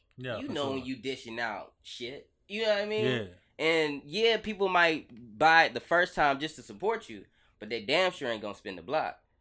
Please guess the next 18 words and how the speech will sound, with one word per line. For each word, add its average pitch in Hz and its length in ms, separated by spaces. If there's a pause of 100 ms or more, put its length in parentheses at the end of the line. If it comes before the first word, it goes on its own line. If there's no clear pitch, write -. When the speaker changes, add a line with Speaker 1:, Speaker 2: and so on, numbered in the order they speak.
Speaker 1:
Mm-hmm. 101 360
Speaker 2:
And 117 120
that's 190 180
even 143 240
from 123 220
vendors 151 520
that 147 380
I've 143 300
seen 170 580
out 156 240
and 165 100
about 165 500 (120)
at 165 160
some 196 240
events, 202 340
even 202 220
yours, 208 480
where 143 420